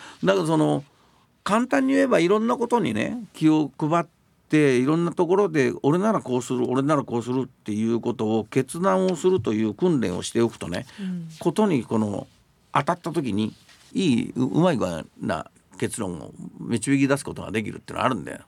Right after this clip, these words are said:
Speaker 2: 頭の基礎体力をつけとくってことですね。
Speaker 1: あ、いいの、その通り、その通り。
Speaker 2: <laughs> うん。
Speaker 1: だからその、
Speaker 2: 筋力と同じでね。
Speaker 1: そうだよ。あの、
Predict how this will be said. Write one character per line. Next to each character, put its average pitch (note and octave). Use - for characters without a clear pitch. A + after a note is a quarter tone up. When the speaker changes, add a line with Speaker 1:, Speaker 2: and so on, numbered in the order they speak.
Speaker 2:
頭 D4
の C#4+
基 -
礎 -
体 F4+
力 G#3
を F3+
つ -
け A3+
と D#3
く D#3+
っ -
て C#3
こ E3+
と D#3+
で D#3+
す -
ね。 -
Speaker 1:
あ、 -
い -
い -
の、 -
そ -
の D#4
通 -
り、 A3+
そ A#3
の A3
通 A2+
り。 G2+
Speaker 2:
<laughs> A3+
う G3
ん。 -
Speaker 1:
だ F3
か F3
ら E3
そ E3+
の、 E3
Speaker 2:
筋 D#4+
力 A3+
と G3
同 F3
じ F3
で -
ね。 F3+
Speaker 1:
そ A#3
う C#4+
だ E3
よ。 A#2
あ D#3
の、 D#3+